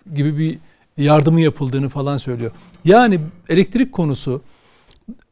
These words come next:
eğitim gibi, sağlık gibi sosyal bir yönü olan, yurttaş hakkını içeren bir alana dönüşüyor. Gitgide bu hale geliyor. Devletin bu konuya,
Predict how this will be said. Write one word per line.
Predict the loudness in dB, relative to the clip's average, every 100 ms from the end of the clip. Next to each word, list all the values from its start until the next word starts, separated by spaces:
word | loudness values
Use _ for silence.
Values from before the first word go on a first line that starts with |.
| _ 6
eğitim | 8 8 4 2
gibi, | 2 -2
sağlık | -2 2 4 2 0
gibi | -2 -2 -4 -10 -14
sosyal | 0 2 2 2 2 4
bir | 2 0 -6 _ _ _ -8
yönü | 4 8 8
olan, | 8 6 4 -2 -10 _ _ _
yurttaş | -4 -2 0 0 2
hakkını | 0 0 -2 -2
içeren | -2 0 0 0 -4 -10 _ _
bir | -2 2 4
alana | 6 6 6
dönüşüyor. | 4 0 -4 -2
Gitgide | -2 -2 4 6 4 0
bu | 2 4
hale | 6 4
geliyor. | 2 2 2 0 -8 -20 _ _ 2
Devletin | 4 4 2 0
bu | 0
konuya, | 0 2 2